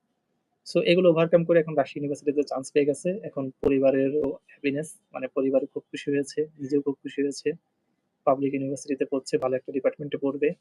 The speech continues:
ইনশাল্লাহ জীবনে খুব ভালো করতে পারবে। আহ, মানে জীবনটা শাইন হয়ে যাবে। So, আমাদের সাথে থাকো,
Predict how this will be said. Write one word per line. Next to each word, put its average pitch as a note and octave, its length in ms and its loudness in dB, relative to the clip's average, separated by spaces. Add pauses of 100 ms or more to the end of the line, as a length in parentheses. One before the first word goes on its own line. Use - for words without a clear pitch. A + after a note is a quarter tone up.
(360)
ইনশাল্লাহ D#3+ 440 2
জীবনে C#3 360 0
খুব C3 180 -4
ভালো C3+ 180 -4
করতে C#3+ 200 -2
পারবে। C#3+ 280 -4 (760)
আহ, C3+ 340 -10 (440)
মানে D3 160 -4
জীবনটা C#3 300 -2
শাইন C3 320 -4
হয়ে C3+ 120 -10
যাবে। - 200 -10 (800)
So, - 180 4 (720)
আমাদের D#3 200 2
সাথে D3+ 220 0
থাকো, F3 340 -2